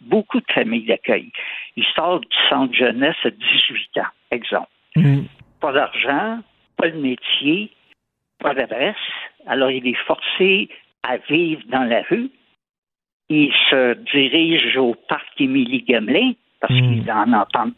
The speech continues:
Speaker 1: parler. Et là, il y a des vendeurs qui sont là, le crime organisé ou les gangs de rue, qui leur proposent de vendre pour eux.
Speaker 2: Hmm.
Speaker 1: Alors, ils acceptent. Là, c'est les gros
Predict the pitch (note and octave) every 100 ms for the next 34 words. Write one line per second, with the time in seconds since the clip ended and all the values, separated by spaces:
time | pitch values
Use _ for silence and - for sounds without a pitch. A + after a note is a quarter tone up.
0 | _ - - D#4+ C4+ B3+ - - - -
1 | _ - B2 D3 F3 B2 C3+ A#2+ C3 B2
2 | C3 E3 D#3+ - - - G#3+ F#3 A3 B3
3 | B3 - - - _ _ A2+ B2 G#2+ -
4 | B2+ B2 A2+ - A#2+ B2 A#2 - B2+ A#2
5 | A#2 C3+ A#2+ - B2+ A#2+ G#2+ G3 A3+ B3
6 | - - _ _ _ - A#3 F#3+ F3+ -
7 | - C3 - F3 F#3+ E3+ A#2+ A#2+ - D3
8 | G#3 D#3+ - B2 B2 - - A#2 G#2+ B2+
9 | - - _ _ - C#3 C#3 A#2+ F#2 -
10 | A#2+ C3+ B2+ A#2 - D3 - - G3+ C4+
11 | _ _ _ - - - - D3 B2+ B2+
12 | B2 A#2 A2+ C3+